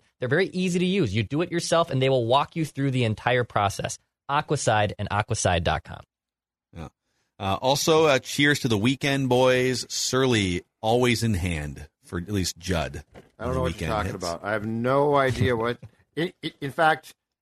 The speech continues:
Speaker 3: it's the Surly Box here. That's right.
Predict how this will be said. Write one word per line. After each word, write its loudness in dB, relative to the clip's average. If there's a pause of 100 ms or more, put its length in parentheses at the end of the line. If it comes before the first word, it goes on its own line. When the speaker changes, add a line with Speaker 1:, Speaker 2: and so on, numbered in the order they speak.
(280)
Speaker 3:
it's -6
the -8
Surly 2
Box 0
here. -6 (120)
That's -6
right. 0